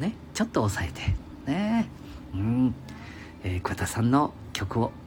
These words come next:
聴きながら。ね。へー、いいじゃないですか。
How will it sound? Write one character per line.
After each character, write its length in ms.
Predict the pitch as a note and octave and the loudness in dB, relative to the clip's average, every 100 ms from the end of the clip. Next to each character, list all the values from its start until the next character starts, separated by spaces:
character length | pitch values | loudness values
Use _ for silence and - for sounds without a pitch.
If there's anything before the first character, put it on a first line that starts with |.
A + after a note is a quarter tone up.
| - | -6
聴 120 | - | 0
き 80 | D#3 | 2
な 100 | G3 | 4
が 60 | A3 | 2
ら。 80 | - - - - - | -2 -12 -14 -14 -10
ね。 240 | - A#3 F#4 - - - - - | -4 -4 -4 -10 -14 -4 0 6
へ 280 | B2 F#2 F#2 | 6 6 4
ー、 20 | |
い 140 | A2+ F#3+ | 6 6
い 20 | |
じ 100 | G3+ | 4
ゃ 40 | |
な 100 | G#3+ | 4
い 60 | C#4 | 2
で 40 | |
す 120 | B3+ | 2
か。 100 | - | -2